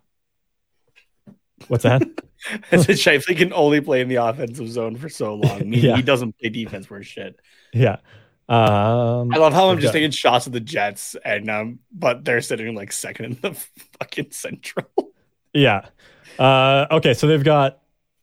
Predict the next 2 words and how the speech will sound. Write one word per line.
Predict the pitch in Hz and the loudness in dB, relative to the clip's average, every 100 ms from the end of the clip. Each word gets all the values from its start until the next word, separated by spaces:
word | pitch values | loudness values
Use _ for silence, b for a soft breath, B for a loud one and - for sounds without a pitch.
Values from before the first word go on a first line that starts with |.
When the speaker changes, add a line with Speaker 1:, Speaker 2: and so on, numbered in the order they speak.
| _ | _
Speaker 1:
nine | 127 123 135 139 143 147 147 151 151 151 160 156 | 0 4 4 4 4 2 2 2 2 2 2 0
wins, | 139 110 117 110 117 123 123 - | -2 2 4 4 4 2 0 -6